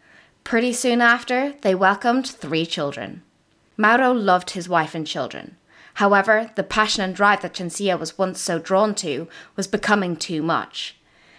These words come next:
Instead of Mauro fitting his athletics around his family,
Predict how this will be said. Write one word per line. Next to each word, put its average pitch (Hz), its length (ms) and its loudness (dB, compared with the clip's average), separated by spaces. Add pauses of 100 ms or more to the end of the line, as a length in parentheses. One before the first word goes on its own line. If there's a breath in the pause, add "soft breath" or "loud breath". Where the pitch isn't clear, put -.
(220 soft breath)
Instead 220 320 2
of 226 100 -2
Mauro 196 320 4
fitting 180 340 -4
his 175 180 -6
athletics 190 600 -4
around 156 260 0
his 147 140 -6
family, 170 600 0